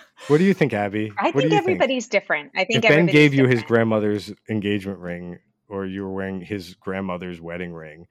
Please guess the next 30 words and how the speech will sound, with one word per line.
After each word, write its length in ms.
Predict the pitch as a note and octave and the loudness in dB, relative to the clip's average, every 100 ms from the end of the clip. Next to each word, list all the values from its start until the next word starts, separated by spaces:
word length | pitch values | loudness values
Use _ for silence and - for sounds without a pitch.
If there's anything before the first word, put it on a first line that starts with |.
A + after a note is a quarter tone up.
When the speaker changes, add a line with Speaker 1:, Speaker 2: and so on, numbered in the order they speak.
| _ _ _ - | _ _ _ -8
Speaker 1:
or 140 | G2+ | -6
his 200 | F#2 A#2 | -4 -4
mother's 400 | G2+ G#2+ G#2 F#2 | -2 -2 -2 -4
wedding 280 | F2+ F2 E2+ | -8 -12 -12
ring, 280 | E2 E2 - - _ - | -14 -16 -18 -20 _ -4
would 180 | B2 C3+ | -2 0
that 160 | C#3 | 0
be 120 | C3+ | -2
cool? 420 | A#2+ E3+ A2 E2 - | -4 -2 -2 -6 -10
Would 160 | G#2+ A2+ | -4 -2
that 140 | A#2 | -2
be 80 | B2+ | -2
something 280 | C3 A#2+ A#2+ | -6 -4 -2
you're 100 | A#2+ | -2
like, 180 | B2+ | -2
"Yay"? 340 | E3+ G3 E3+ - _ G#3 | -2 -2 -2 -8 _ -12
Speaker 2:
It 100 | G#3 | -8
would 160 | G#3 | -8
depend. 640 | A3 G#3 - G#3 G3 G3 G#3 - _ _ _ _ _ _ | -8 -10 -6 -6 -4 -8 -14 -20 _ _ _ _ _ _
It 140 | G#3 G#3 | -4 -4
would 160 | G#3 | -4
depend 640 | A3+ A3 G#3+ F3+ F3 F#3+ - | -4 -8 -10 -10 -10 -14 -8
on 500 | E3+ D#3+ D#3 E3+ F3+ | -8 -6 -10 -12 -16
Speaker 1:
<laughs> 220 | - - | -20 -20
Speaker 2:
the 540 | D#3 E3 D#3+ D#3 D#3 D#3 | -10 -4 -4 -4 -6 -10
quality 800 | - - - B2 C#3+ B3 A3+ C4+ | -16 -20 -6 -4 -2 -2 -2 -2
of 160 | C4 C#4 | -2 -2
the 100 | F4 | -6
diamond. 920 | G#3+ B3 F#3 F#3 F#3 G#3 D#4 G#4 | 0 0 0 -4 -10 -12 -10 -10
<laughs> 60 | - | -12